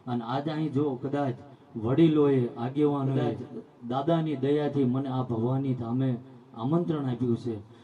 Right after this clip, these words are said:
અને એ આમંત્રણમાં, કારણ કે આ વાંચેલાના અને તમને ખબર છે કે અભણ માવડે ગમે એ બોલે, પણ મને એટલી ખબર છે કે અભણમાં જો સંસ્કારનો ઉમેરો હોય તો એ જીભ ક્યારેય આડી અવળી થાય નહીં.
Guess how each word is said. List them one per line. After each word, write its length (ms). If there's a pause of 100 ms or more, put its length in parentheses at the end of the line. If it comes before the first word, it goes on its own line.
(140)
અને 160
એ 100
આમંત્રણમાં, 680
કારણ 220
કે 60
આ 140
વાંચેલાના 720
અને 240
તમને 260
ખબર 300
છે 140
કે 100
અભણ 260
માવડે 280 (100)
ગમે 300 (140)
એ 40
બોલે, 360 (1800)
પણ 200
મને 240
એટલી 320
ખબર 340
છે 180 (440)
કે 220
અભણમાં 640
જો 160
સંસ્કારનો 760
ઉમેરો 400 (140)
હોય 340 (400)
તો 120
એ 200
જીભ 320
ક્યારેય 380
આડી 240
અવળી 340
થાય 400 (840)
નહીં. 260